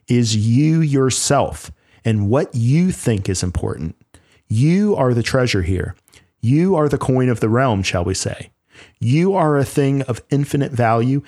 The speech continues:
and when you have a concern, if you reach with hope and trust and faith, you are reaching into the qualities of love. If instead you approach your issue by contracting into worry and projection,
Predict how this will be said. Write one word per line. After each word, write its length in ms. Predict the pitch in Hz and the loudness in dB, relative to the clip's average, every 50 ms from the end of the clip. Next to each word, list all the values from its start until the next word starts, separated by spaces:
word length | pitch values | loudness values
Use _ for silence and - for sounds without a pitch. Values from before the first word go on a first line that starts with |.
| - - - | -12 -10 -4
and 120 | - 127 | 0 0
when 180 | 120 113 117 120 | 2 2 2 2
you 200 | 127 165 220 226 | 2 2 2 0
have 180 | 180 - - 117 | 0 0 -2 -2
a 60 | 110 | -2
concern, 580 | - 107 104 - - 113 101 95 101 107 110 - _ _ _ _ _ - | -2 -2 -2 0 0 -2 0 0 0 -2 -4 -4 _ _ _ _ _ -6
if 180 | 127 - - | -6 -4 -2
you 80 | 113 107 | -2 -2
reach 380 | 104 143 202 233 226 - - 143 | 0 0 0 -2 -2 -2 -2 -2
with 100 | 131 - | -2 -2
hope 360 | - - 165 180 202 - - - | -2 -2 -2 -2 -2 -4 -4 -4
and 100 | 131 120 | -4 -2
trust 360 | - - 139 139 - - - | 0 0 0 -2 -2 -2 -4
and 120 | 117 107 | -4 -2
faith, 400 | - - 143 151 151 - - - - - _ - - - - | -2 0 0 0 0 -4 -6 -12 -20 -20 _ -20 -20 -14 -6
you 120 | - 135 135 | -2 0 2
are 100 | 135 123 | 2 2
reaching 400 | 113 139 170 180 - - 175 143 | 2 2 0 0 0 -2 -2 0
into 260 | 139 135 131 - 143 | 0 -2 -2 0 -2
the 80 | 120 117 | -2 -2
qualities 500 | - 123 120 117 120 113 113 110 101 113 | -2 -2 0 0 0 0 0 0 -2 -2
of 140 | 101 - | -4 -2
love. 340 | 101 92 92 - - - - - _ _ _ _ _ _ _ _ | -2 -4 -2 -4 -6 -10 -14 -18 _ _ _ _ _ _ _ _
If 240 | - 160 185 180 - | -2 -2 0 0 0
instead 580 | 220 202 185 - - - 202 202 190 160 127 120 | -2 -2 -2 -2 -2 -2 0 0 0 0 2 2
you 100 | 135 139 | 2 0
approach 440 | 127 131 - 165 180 196 180 - 165 | 0 0 0 0 0 0 0 -2 -2
your 80 | 165 | 0
issue 340 | 151 165 165 160 - - 120 | 0 0 -2 0 0 -2 0
by 140 | 117 113 113 | 0 -2 -2
contracting 1000 | - - 123 117 - - - - 139 143 165 185 - - - 110 85 87 95 95 - | -2 -2 -2 -2 -4 -4 -4 -2 -2 0 0 -2 -4 -4 -4 -2 -2 -2 -4 -4 -4
into 220 | 123 127 - 123 | -4 -2 0 0
worry 460 | 113 113 117 123 131 143 156 156 160 | 0 0 0 2 2 2 0 0 0
and 200 | 147 139 123 120 | 0 -2 -2 0
projection, 800 | - 131 131 113 - - 135 170 - - - - - - - - | -2 -2 -2 -2 0 -2 -2 -2 -2 -4 -4 -4 -4 -6 -8 -14